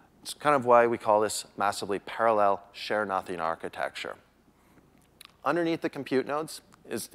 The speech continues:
S three. That's typically how we ingest data. We either load it, or if you want to remove data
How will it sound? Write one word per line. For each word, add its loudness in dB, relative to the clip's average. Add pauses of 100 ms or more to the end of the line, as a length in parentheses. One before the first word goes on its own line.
S -2
three. -6 (160)
That's -8
typically -6
how 0
we -4 (280)
ingest -6
data. -2 (100)
We -10
either -4
load 0
it, -2 (300)
or 0
if -6
you -4
want 0
to -2
remove -2
data 0